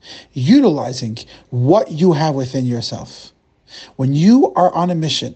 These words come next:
when you are on a goal, when you are trying to achieve something in your life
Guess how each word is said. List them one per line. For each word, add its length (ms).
when 200
you 100
are 100
on 140
a 60
goal, 440
when 200
you 100
are 60
trying 260
to 140
achieve 420
something 340
in 120
your 180
life 460